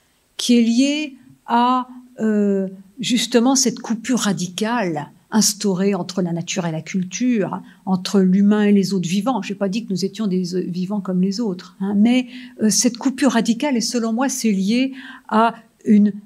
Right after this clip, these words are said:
impasse sur la corporéité, sur la vulnérabilité, sur la passivité, sur ce que nous avons en commun avec les autres vivants, même si nous avons encore une fois tellement de choses différentes,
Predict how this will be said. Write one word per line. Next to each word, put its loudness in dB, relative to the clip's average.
impasse 0
sur -2
la 2
corporéité, -8
sur 0
la 4
vulnérabilité, 0
sur -6
la 0
passivité, -4
sur -4
ce -4
que 0
nous 4
avons 2
en 4
commun 2
avec -2
les 0
autres 2
vivants, 0
même 6
si 0
nous -2
avons -4
encore -4
une 0
fois -2
tellement -2
de -2
choses 0
différentes, -4